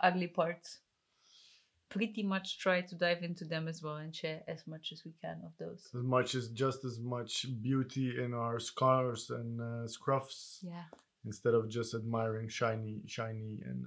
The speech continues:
Speaker 2: uh, polished, uh, people, presentations.
Speaker 1: People. <laughs>
Speaker 2: Um,
Speaker 1: Versions.
Speaker 2: today, we're talking about attitude. So, uh, we have thinkers and doers.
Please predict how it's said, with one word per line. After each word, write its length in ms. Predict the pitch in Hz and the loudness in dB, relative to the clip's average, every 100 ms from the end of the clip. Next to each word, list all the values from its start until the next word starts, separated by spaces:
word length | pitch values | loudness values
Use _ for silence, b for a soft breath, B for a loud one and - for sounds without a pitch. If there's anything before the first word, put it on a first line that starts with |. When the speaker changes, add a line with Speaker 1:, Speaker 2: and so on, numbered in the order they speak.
| 123 | -8
Speaker 2:
uh, 120 | 123 - | -12 0
polished, 500 | 117 107 110 - - | 2 2 -2 -10 -10
uh, 200 | 110 117 110 _ _ _ _ _ _ _ _ _ _ _ _ _ _ | -10 -10 -12 _ _ _ _ _ _ _ _ _ _ _ _ _ _
people, 460 | - 127 113 117 135 _ _ _ _ | -8 -6 -4 -6 -8 _ _ _ _
presentations. 800 | 117 110 117 127 120 117 - - 190 - | -2 -2 0 2 2 2 0 0 -2 0
Speaker 1:
People. 200 | 214 185 196 262 | 2 2 0 -8
<laughs> 60 | - B B B B - | -12 B B B B 0
Speaker 2:
Um, 120 | 123 | 6
Speaker 1:
Versions. 880 | 127 247 247 190 175 190 220 226 - _ _ _ _ B B _ - | 8 8 6 4 -2 -2 -4 -8 -14 _ _ _ _ B B _ -2
Speaker 2:
today, 580 | 123 127 156 139 139 127 _ _ _ _ _ _ _ - | 4 10 12 12 8 -8 _ _ _ _ _ _ _ -4
we're 120 | 123 | 2
talking 380 | 120 135 127 131 | 10 10 10 2
about 320 | 123 123 120 | 6 8 8
attitude. 580 | 123 131 120 - 113 104 - _ _ - | 6 6 6 0 -4 -4 -8 _ _ -18
So, 640 | - 120 117 113 113 110 110 _ _ _ _ _ _ _ _ _ - | -4 0 2 4 4 2 -6 _ _ _ _ _ _ _ _ _ -6
uh, 300 | 113 113 113 113 | -2 0 0 4
we 120 | 127 | 8
have 200 | 131 123 - | 8 8 2
thinkers 560 | 165 175 175 175 165 143 | 4 4 4 2 2 0
and 200 | 135 120 | 2 4
doers. 640 | 139 151 160 170 165 - | 6 8 6 4 -8 -12